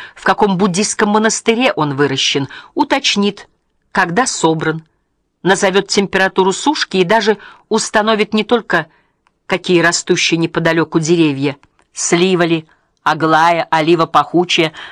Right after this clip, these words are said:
на этот чайный куст влияли, но и как их запахи действовали на природу чайного листа. Либо неожиданно высветлив его, либо смешав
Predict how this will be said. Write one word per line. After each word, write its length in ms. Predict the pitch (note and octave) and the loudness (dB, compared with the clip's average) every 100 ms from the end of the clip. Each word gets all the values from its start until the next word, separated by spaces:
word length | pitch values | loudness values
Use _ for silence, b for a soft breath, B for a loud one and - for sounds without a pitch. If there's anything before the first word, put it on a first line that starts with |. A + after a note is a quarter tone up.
| - | -2
на 200 | D#3+ E3 | 0 2
этот 220 | E3 D3+ | 0 -2
чайный 380 | - D#3 C#3 D#3 | 0 0 0 -2
куст 340 | - E3+ - | 0 -2 -2
влияли, 520 | E3 F#3+ A#3 A#3 D3 B B B | -2 0 2 2 2 B B B
но 140 | E3+ | 0
и 180 | G3 G3+ | 0 -2
как 300 | - F#3+ F#3 | -2 -2 0
их 100 | G3+ | 0
запахи 600 | E3 C#3+ A3 A#3+ A#3+ C#4+ | 0 0 0 0 -2 0
действовали 680 | G3+ G#3 D#3+ - D3 D#3 D3 B B | 2 2 2 0 -2 -2 -4 B B
на 160 | E3 F#3 | -2 -2
природу 520 | F3+ F3 F3 B3 G#3+ | 2 2 4 2 0
чайного 460 | - - C#3 B2+ C3 | -2 0 -2 -4 -6
листа. 480 | C3 - - A#2 - _ _ _ _ _ _ _ _ - | -6 -8 -6 -6 -6 _ _ _ _ _ _ _ _ -2
Либо 240 | F3+ E3+ | 0 2
неожиданно 480 | E3+ D#3 D#3 D3 D#3+ | 2 0 0 0 -2
высветлив 720 | D3+ A#3 C#4 - D3 - C3+ | 0 -2 -2 -6 -8 -8 -12
его, 360 | - C3+ C3 A#2+ b b b _ | -6 -4 -2 -4 b b b _
либо 240 | E3 F#3+ F3+ | -2 0 0
смешав 680 | - F#3 E3+ F3+ E3+ - | 0 -2 0 0 0 -4